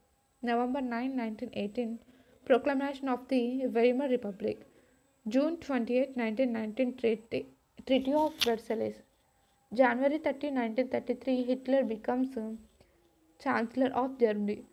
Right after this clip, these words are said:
September one, nineteen thirty-nine,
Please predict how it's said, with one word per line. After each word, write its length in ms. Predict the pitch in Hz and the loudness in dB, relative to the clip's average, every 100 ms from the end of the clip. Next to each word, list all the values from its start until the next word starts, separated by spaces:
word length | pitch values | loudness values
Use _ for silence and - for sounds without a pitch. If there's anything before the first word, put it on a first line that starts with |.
| _ _ _ _ _ - _ _ _ _ _ _ _ - | _ _ _ _ _ -20 _ _ _ _ _ _ _ 6
September 560 | 247 - 277 311 330 | 6 4 -2 2 4
one, 300 | 277 277 277 | 4 4 4
nineteen 480 | 254 233 226 285 269 | 2 2 0 -2 -2
thirty-nine, 580 | 247 - 262 254 262 | -4 2 2 4 2